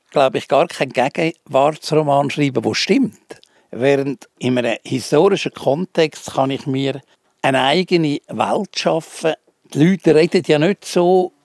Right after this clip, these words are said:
wie sie in historischen Romanen reden. Aber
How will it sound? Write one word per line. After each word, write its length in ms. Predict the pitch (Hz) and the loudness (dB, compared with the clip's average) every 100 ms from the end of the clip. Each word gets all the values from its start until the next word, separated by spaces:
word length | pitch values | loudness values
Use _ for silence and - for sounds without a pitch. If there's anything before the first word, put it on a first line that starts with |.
| _ _ | _ _
wie 140 | 170 175 | -4 -2
sie 160 | 165 | -2
in 60 | 143 | -2
historischen 680 | 170 - 160 165 165 - 151 | -2 0 2 2 2 0 0
Romanen 500 | 160 147 143 156 160 160 | 2 2 2 0 -4 -2
reden. 360 | 160 127 117 - - | -2 0 -4 -8 -4
Aber 300 | 139 - | -4 -2